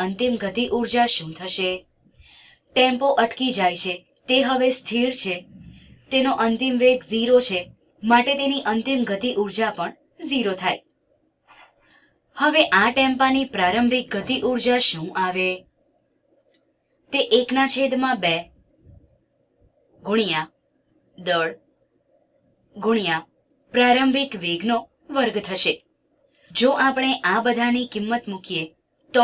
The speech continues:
તે એકના છેદમાં બે ગુણ્યા પાંચસો કિલોગ્રામ ગુણ્યા ત્રીસ મીટર પ્રતિ સેકન્ડનો વર્ગ થાય. અને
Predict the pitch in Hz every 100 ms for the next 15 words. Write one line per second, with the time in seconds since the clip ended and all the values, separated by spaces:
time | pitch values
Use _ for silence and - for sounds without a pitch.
0 | 247 269 247 208 233 240 247 233 247 233
1 | 240 190 165 160 _ _ _ _ _ _
2 | - 208 208 175 170 _ _ _ - _
3 | - - 254 247 247 277 269 247 240 240
4 | 190 170 175 _ _ _ _ - - _
5 | _ _ _ _ _ _ _ _ - -
6 | - - _ _ _ - 214 208 170 165
7 | _ _ _ _ _ _ _ _ _ -
8 | 240 262 277 - - _ - 226 240 269
9 | 262 262 262 262 - 196 226 226 196 170
10 | - _ _ _ - 254 208 202 185 170
11 | - _ _ _ - - _ - 262 302